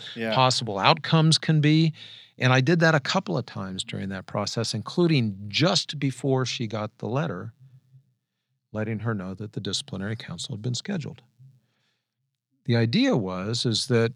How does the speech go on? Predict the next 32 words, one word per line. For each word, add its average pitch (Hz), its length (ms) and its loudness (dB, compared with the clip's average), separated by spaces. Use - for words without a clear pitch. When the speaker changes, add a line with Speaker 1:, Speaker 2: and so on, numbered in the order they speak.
Speaker 2:
she - 240 0
needed 175 280 2
to 143 80 6
know 139 180 6
what 143 180 4
was 110 140 0
going 143 300 2
on. - 380 -2
She - 240 2
needed 175 340 6
to 127 140 2
understand 123 840 2
why 156 320 4
things 101 420 -4
were 98 120 -6
happening 95 640 -10
and 123 280 4
what 147 340 2
the 135 220 4
hopeful 127 720 0
outcomes 107 800 -2
of 95 180 -8
those 95 300 -4
things 95 360 -8
were. 107 240 -12
Now, 113 120 0
notice 143 300 6
I 147 60 6
said 127 220 4
hopeful 123 320 2
outcomes 98 680 -2
because 110 680 0